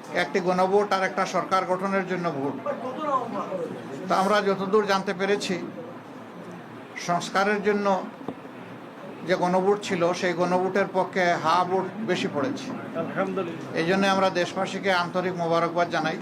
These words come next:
Speaker 1: যদিও অফিসিয়ালি এটা ডিক্লেয়ার করা হয় নাই, শেষ পর্যন্ত কি হয় সেটা আমরা দেখার অপেক্ষায় আছি।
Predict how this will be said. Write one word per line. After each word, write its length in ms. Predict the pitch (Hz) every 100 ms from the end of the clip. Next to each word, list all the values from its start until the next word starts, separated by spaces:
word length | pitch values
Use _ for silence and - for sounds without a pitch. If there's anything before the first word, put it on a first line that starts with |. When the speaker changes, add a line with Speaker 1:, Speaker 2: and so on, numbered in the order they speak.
| 247
Speaker 1:
যদিও 260 | 180 196 202
অফিসিয়ালি 440 | 185 202 208 202
এটা 160 | 190 185
ডিক্লেয়ার 360 | 170 170 185 180
করা 160 | 180
হয় 200 | 165 175
নাই, 200 | 180 156 156 - - - - - 131 -
শেষ 140 | 165
পর্যন্ত 380 | 180 185 190 190 190
কি 160 | 190 190
হয় 160 | 185 185
সেটা 260 | 180 180
আমরা 180 | 175 175
দেখার 320 | 165 170 175
অপেক্ষায় 340 | 151 160 165 139
আছি। 240 | 127